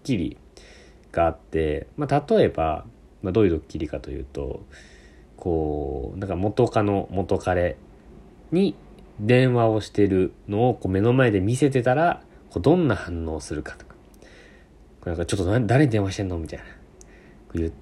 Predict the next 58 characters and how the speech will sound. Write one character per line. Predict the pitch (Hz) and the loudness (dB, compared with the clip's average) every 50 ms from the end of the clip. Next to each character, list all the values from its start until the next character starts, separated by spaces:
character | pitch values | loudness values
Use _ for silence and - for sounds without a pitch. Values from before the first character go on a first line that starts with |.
| - - - | -18 -12 -6
言 | - 87 | -4 -2
わ | 87 85 | -2 -2
れ | 85 85 | -2 -2
ち | - | -4
ゃ | 87 | -6
っ | 82 | -8
た | - - - 80 | -6 -4 -4 -4
り | 76 - | -4 -4
し | - | -8
て、 | - - | -10 -12
み | - - | -12 -8
た | - - | -6 -6
い | 110 | -4
な | - - - 165 160 | -2 2 4 4 6
ね。 | - 175 139 - - - - - | 6 4 2 0 -4 -14 -18 -20
<laughs> | - - - - | -20 -20 -12 -4
そ | - 147 | 0 4
う | 147 | 4
い | 147 | 4
う | 135 | 4
こ | 139 139 135 131 127 127 123 117 - - | 4 4 4 4 4 4 4 2 0 -4
う、 | - - - - - - - - - - - - - - - - - - - - - | -14 -20 -20 -20 -20 -20 -20 -20 -20 -20 -20 -20 -20 -20 -20 -20 -20 -20 -20 -18 -12
こ | - | -12
う、 | 95 | -2
二 | - - 143 143 | 2 4 6 6
人 | 131 101 | 6 4
の | 87 | 4
こ | 80 85 80 | 2 0 0
う、 | 78 | 0
ド | - 82 | -2 -6
キ | - - - 143 | -4 -2 2 4
ド | 147 156 | 6 4
キ | 147 - - | 4 2 -2
感 | - 98 87 82 | -8 -6 -6 -6
の | 85 80 | -4 -4
あ | |
る | 78 | -2
や | 80 82 | 0 2
り | 90 98 101 | 2 2 2
と | 101 - 107 | 2 2 2
り | 104 104 | 2 2
み | 107 113 107 | 2 0 0
た | - 135 135 | 0 0 0
い | 139 | 2
の | 156 185 202 | 2 0 0
を | 190 | 0
こ | 190 - 139 120 117 117 110 - | 2 2 4 4 4 4 2 0
う、 | - - - - - - - - - - - - 107 | -4 -14 -18 -18 -18 -20 -20 -20 -20 -20 -10 -4 -2
見 | 104 101 | -2 0
て、 | 98 - 90 80 78 - - | 2 2 2 2 0 -2 -6
見 | - 90 90 | -8 -4 -2
せ | 98 92 82 | -2 -2 0
て | - 85 80 | 0 -2 -2
み | 78 80 76 | -2 -4 -8
た、 | - 92 87 | -8 -8 -8
撮 | - 92 90 | -6 -6 -8
っ | |
て、 | - - - - - 85 80 - - | -8 -10 -12 -6 -4 -2 -2 -4 -6